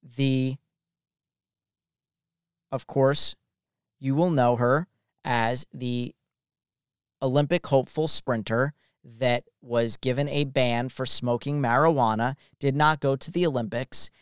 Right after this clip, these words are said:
and she had herself a nice race. It was her first race against some Olympic Jamaican sprinters. Let me pull it up for you.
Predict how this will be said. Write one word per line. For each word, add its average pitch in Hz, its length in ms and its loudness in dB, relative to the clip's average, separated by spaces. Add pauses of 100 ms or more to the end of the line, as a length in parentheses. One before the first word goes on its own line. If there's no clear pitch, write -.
(360)
and 120 640 0 (2250)
she 160 680 2 (720)
had 135 240 4
herself 127 560 4
a 117 60 2
nice 113 340 0
race. 117 320 -2
It 123 60 -8
was 120 160 -4
her 117 100 0
first 190 400 0
race - 400 0 (380)
against 127 440 2
some 131 320 2
Olympic 135 560 0 (160)
Jamaican 127 680 2
sprinters. 117 760 -2 (680)
Let 143 360 0
me 143 160 0
pull 123 300 -2
it 117 60 0
up 135 160 0
for 117 240 -2
you. 131 220 0